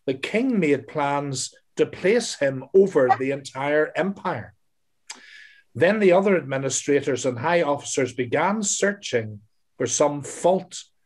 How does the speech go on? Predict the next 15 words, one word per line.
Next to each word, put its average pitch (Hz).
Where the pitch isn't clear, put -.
in 143
the 139
way 139
Daniel 147
was 160
handling 143
government 135
affairs, 135
but 185
they 180
couldn't 202
find 160
anything 151
to 147
criticize 120